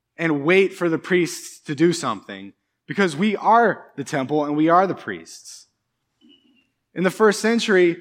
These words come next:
when those who would have been receiving this letter, uh, throughout the five provinces of Rome, this would have been, like, mind-blowing.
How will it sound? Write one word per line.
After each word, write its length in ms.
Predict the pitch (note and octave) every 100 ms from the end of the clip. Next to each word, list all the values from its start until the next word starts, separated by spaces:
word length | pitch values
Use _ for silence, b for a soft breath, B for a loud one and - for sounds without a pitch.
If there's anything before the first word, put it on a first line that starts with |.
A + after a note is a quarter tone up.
| -
when 200 | - F3+
those 440 | F#3 G3+ G3+ F#3+ - _ _
who 140 | - A3+
would 80 | G#3
have 100 | F3
been 180 | G3+
receiving 560 | G3 D#3+ - A3 G#3+ G3+
this 220 | F3+ -
letter, 540 | D3+ G3 F#3+ D#3 C#3+ - _ -
uh, 200 | E3 D#3+
throughout 360 | D#3+ F3 F#3+
the 80 | F3
five 340 | - F3+ F#3+ -
provinces 600 | E3+ F#3 F#3+ E3+ F3 D#3
of 160 | C#3
Rome, 520 | C#3 G#3 F3 C3+ D3 - _ _ _ _ _
this 240 | F3+ A3+
would 120 | A#3 A3+
have 120 | F3+
been, 400 | G3+ G3+ F3+ - _ _ _ -
like, 200 | F3+ D3
mind-blowing. 1120 | F3 A3 A#3+ B3+ C#4+ B3 F#3 C#3+ A2+ F#2 F2